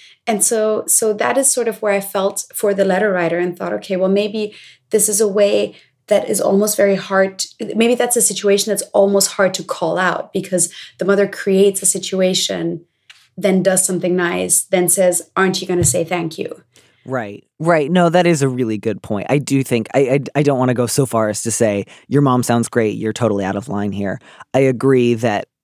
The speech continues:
Speaker 2: like, the whole, like, "Oh, I bought you a jacket that you didn't ask for this
Speaker 1: <laughs>
Speaker 2: afternoon. Aren't I the greatest? Aren't you grateful?" That, that absolutely is,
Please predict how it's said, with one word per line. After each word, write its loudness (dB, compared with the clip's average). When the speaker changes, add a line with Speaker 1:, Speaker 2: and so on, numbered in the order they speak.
Speaker 2:
like, -6
the -2
whole, 2
like, -4
"Oh, 4
I 2
bought 0
you 0
a 0
jacket -2
that -4
you -4
didn't -4
ask -8
for -4
this -2
Speaker 1:
<laughs> -
Speaker 2:
afternoon. -6
Aren't 0
I -2
the -2
greatest? -2
Aren't -2
you -2
grateful?" -2
That, 0
that -2
absolutely 0
is, -4